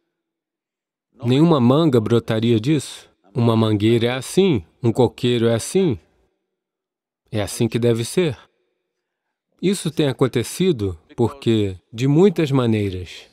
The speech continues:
as pessoas têm metido essas coisas em sua mente, o que é bom, o que é ruim, o que é alto, o que é pequeno, o que é para cima, o que é para baixo. Por causa disso,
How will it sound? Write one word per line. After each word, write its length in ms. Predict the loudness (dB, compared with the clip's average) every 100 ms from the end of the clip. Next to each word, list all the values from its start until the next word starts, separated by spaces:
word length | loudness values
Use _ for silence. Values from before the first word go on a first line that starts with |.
| -10
as 160 | -8 -2
pessoas 480 | -4 0 0 2
têm 120 | 2 2
metido 480 | 2 0 -2 0
essas 320 | 0 -2 -8 0
coisas 400 | 2 4 0 -2
em 120 | -4
sua 240 | -2 -2
mente, 440 | 0 0 -2 -6 -8
o 100 | -8
que 160 | -4 -6
é 80 |
bom, 320 | 0 2 2 2
o 60 |
que 120 | -2
é 40 | -4
ruim, 420 | 0 2 2 0
o 60 | -2
que 160 | -4
é 80 | -4
alto, 400 | -4 -4 -6 -8
o 40 |
que 140 | -6 -6
é 60 |
pequeno, 680 | -6 -8 -2 0 0 0 -2 -8 _ _ _ -6
o 100 | -4
que 120 | -2
é 40 |
para 220 | -2 -4 -4
cima, 380 | 0 2 4
o 40 | 2
que 120 | -2
é 40 |
para 220 | -2 -4 -2
baixo. 560 | -4 -4 -6 -8 -10 -10 _ _ _ _ _ _ _ _ _ _ _ _ _ _
Por 180 | -2 0
causa 440 | 0 -2 0 0 0
disso, 560 | 2 2 0 -8 -12